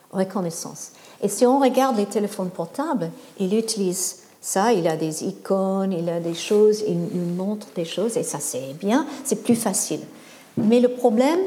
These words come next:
c'est, c'est la rappel, le rappel est beaucoup plus puissant. Si je parle avec vous,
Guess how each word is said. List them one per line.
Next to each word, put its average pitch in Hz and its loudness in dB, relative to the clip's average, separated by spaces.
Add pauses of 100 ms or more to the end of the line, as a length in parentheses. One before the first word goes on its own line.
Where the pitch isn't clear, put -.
c'est, 240 2 (180)
c'est 208 -2 (340)
la 208 2
rappel, 233 0 (200)
le 202 -2
rappel 214 0
est - -2
beaucoup 240 -2
plus 226 -8
puissant. 175 -6 (420)
Si 233 -2
je 262 2
parle 262 2 (160)
avec 196 0
vous, 233 0